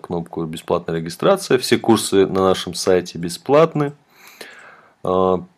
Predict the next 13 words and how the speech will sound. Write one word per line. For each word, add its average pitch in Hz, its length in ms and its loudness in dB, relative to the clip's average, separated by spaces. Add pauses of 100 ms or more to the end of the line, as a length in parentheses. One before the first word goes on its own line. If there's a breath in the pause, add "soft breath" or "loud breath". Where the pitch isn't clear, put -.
(220)
перейдя 123 400 6
в 123 60 8
раздел 117 500 8
«Мои 107 200 6
курсы», 104 420 2
вы 113 160 4
увидите 107 380 2
курсы, 180 300 -2
на 101 60 0
которые 107 380 0
вы 95 220 0
записаны. 90 920 -2
И, 185 400 0